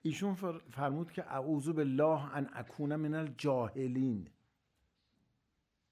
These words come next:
من خ-، به خدا پناه می‌برم که در شمار جاهلان باشم. جاهلان باشم یعنی چی؟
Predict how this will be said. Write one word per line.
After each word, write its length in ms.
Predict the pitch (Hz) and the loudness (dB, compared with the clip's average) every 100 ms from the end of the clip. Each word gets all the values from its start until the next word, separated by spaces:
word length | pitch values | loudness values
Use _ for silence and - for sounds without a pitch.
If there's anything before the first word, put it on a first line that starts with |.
| _ _ _ - | _ _ _ 0
من 100 | 156 | 0
خ-، 80 | - 139 | -2 -2
به 80 | 135 | 0
خدا 380 | - 131 156 | 0 2 2
پناه 340 | 170 147 165 156 | 2 0 -2 -2
می‌برم 420 | 160 160 165 156 | -2 -2 -2 -4
که 340 | - - 160 156 - - - | -6 -6 -6 -8 -16 -20 -10
در 140 | - 123 | -4 -4
شمار 360 | - 135 156 | 0 2 2
جاهلان 840 | 165 - 147 139 117 120 127 151 160 | 0 2 4 6 4 4 4 2 0
باشم. 380 | 117 92 - 82 _ _ _ _ _ _ | -2 -6 -14 -18 _ _ _ _ _ _
جاهلان 380 | - 131 120 123 | 0 2 2 2
باشم 280 | 113 - 135 | 0 -2 -2
یعنی 200 | 127 131 | -2 -4
چی؟ 360 | 120 117 113 | -8 -12 -12